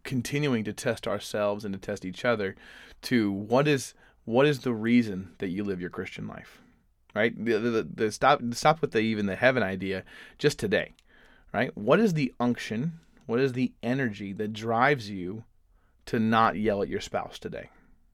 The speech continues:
Well, what, what is the reason that drives you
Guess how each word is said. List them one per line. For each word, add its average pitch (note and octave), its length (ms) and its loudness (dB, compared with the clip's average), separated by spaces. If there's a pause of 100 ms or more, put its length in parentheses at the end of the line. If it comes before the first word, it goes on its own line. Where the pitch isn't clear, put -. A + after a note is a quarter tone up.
(680)
Well, B2 200 6
what, C3+ 320 8
what C3+ 220 8
is F#3 140 8
the C#3+ 140 4
reason B2 720 2
that G#2 140 2
drives A2+ 680 2
you G#2 340 -4